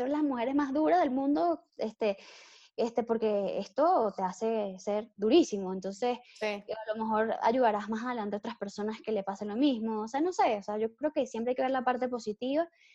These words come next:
Speaker 1: y, y decir que, bueno, yo siempre me digo eso, por algo yo estoy, me tocó vivir esto, o sea, y tengo que ver lo positivo y tengo que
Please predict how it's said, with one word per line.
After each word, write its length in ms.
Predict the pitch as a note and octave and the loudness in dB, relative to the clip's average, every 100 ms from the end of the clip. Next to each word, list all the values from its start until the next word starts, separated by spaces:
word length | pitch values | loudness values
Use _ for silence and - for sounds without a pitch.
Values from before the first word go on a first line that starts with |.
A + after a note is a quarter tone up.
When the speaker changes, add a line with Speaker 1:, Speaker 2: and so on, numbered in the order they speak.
| - - - - | -20 -20 -20 -4
Speaker 1:
y, 760 | A#3+ A#3+ A#3 A3 G#3 F#3+ F3+ - _ | 0 2 2 2 0 -4 -8 -14 _
y 220 | - A3 G#3 | -2 0 0
decir 340 | G3 G#3+ A3 | 0 -4 -2
que, 220 | A#3 A3+ | -2 -2
bueno, 240 | G#3+ G#3+ F#3+ | 0 -2 -2
yo 120 | G3 | -4
siempre 220 | A3+ A3+ | -6 -4
me 100 | G3+ | -4
digo 120 | G3 | -4
eso, 180 | F#3 F#3+ - | -6 -8 0
por 140 | A3+ | 4
algo 260 | A#3+ D4 D#4+ | 6 4 2
yo 100 | A3 | -2
estoy, 380 | - A3+ A3+ - | -4 -4 -4 -6
me 160 | G#3+ | -8
tocó 260 | G3 F#3+ G3 | -6 -6 -2
vivir 240 | G#3+ G#3+ G#3 | 0 0 -2
esto, 280 | - - | -6 -20
o 40 | F3+ | -12
sea, 240 | F#3+ F3+ | -8 -6
y 160 | F#3+ G#3+ | -6 -6
tengo 220 | - G#3 A3 | -2 -2 0
que 80 | |
ver 120 | A#3 A#3 | 0 2
lo 120 | A3+ | 0
positivo 520 | A#3+ A3 C#4+ E4+ F4 | 0 -2 2 4 4
y 60 | E4+ | 2
tengo 200 | A3+ G#3+ | -2 -2
que 240 | A#3 A#3 | 0 0